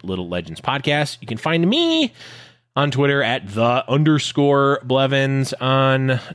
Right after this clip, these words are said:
Twitter. Um, uh, we do the show live on Tuesdays. twitch dot T V slash the Blevins, and you can find me streaming mostly Legends of Runeterra during the week at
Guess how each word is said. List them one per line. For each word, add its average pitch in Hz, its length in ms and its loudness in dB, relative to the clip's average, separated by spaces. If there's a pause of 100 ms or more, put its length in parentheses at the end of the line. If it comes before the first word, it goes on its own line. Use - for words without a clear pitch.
Twitter. 127 880 2
Um, 104 1000 0 (1200)
uh, 87 260 -2 (140)
we 117 100 2
do 131 160 2
the 131 80 0
show 135 440 0
live 120 600 -2
on 101 320 -2
Tuesdays. 190 840 2 (560)
twitch - 220 -4
dot 110 160 -2
T 113 120 0
V 107 120 0
slash 104 260 0
the 98 80 -2
Blevins, 110 640 0
and 92 120 -4
you 90 60 -6
can 90 100 -4
find 90 400 -4
me 87 500 -4
streaming 87 480 -4
mostly 147 400 2
Legends 113 300 0
of 95 80 -4
Runeterra 85 500 -4
during 82 300 -6
the 78 60 -8
week 76 360 -10 (520)
at 73 260 -6